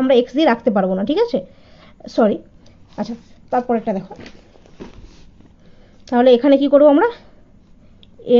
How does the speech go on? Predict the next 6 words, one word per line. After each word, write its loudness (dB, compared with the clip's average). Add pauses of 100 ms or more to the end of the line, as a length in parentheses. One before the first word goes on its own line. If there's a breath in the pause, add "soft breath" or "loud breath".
(100)
সমান 0 (140)
এক্স 0 (100)
মাইনাস 0
ওয়াই 0 (1800)
বসিয়ে -2 (840)
পাই। 0